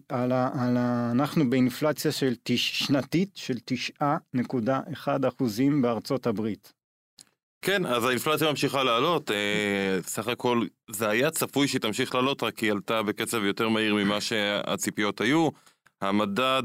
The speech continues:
Speaker 2: עצמו עלה בקצב של אחוז נקודה שלוש לעומת חודש קודם, וכמו שאמרת, הקצב השנתי עלה ל-, אה, מעל תשעה אחוזים. ההפתעה הזו,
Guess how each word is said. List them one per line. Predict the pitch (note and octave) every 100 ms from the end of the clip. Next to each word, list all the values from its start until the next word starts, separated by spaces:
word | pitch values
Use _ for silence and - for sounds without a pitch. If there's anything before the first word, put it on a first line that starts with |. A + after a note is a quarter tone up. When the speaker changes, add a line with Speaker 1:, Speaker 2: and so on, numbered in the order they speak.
| A2
Speaker 2:
עצמו | A2 - C3+ B2+
עלה | G#2+ A2+
בקצב | G#2 G#2 A#2 A2+
של | G#2 G2+
אחוז | G#2 A2
נקודה | A2 G#2+ G#2
שלוש | G2+ G#2 G#2+ -
לעומת | F#2+ G2+ F#2+
חודש | A2 G2 F#2
קודם, | - A#2 D#3+ C3+
וכמו | G2 A2+
שאמרת, | G#2+ A2 G#2+ G#2+
הקצב | G2+ - G#2+ A2
השנתי | F#2+ - F#2 C#3+ C#3+ - _ _ _ _
עלה | - G#2 G#2+
ל-, | A2 G#2+
אה, | G#2+ G#2+ F#2+
מעל | G#2 G#2 G#2
תשעה | G#2 F2 G#2
אחוזים. | G2 - F2+ C3+ F#3+ G3 _ _ _ _ _ _ _ _ _ -
ההפתעה | A2+ A#2 - C3 B2 D3+ E3+
הזו, | C#3 C3+